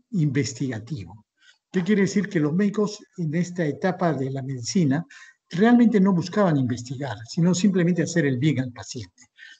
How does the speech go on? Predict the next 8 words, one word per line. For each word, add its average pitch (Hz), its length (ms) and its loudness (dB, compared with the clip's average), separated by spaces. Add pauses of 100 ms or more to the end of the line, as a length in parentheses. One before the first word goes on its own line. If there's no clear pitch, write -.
(140)
Entonces, 226 680 6 (500)
por 165 240 4
accidente 202 680 4
investigaban, 143 760 -4
pero 147 220 -2
nunca 208 500 4 (220)
por, 170 480 2
eh, 135 320 -8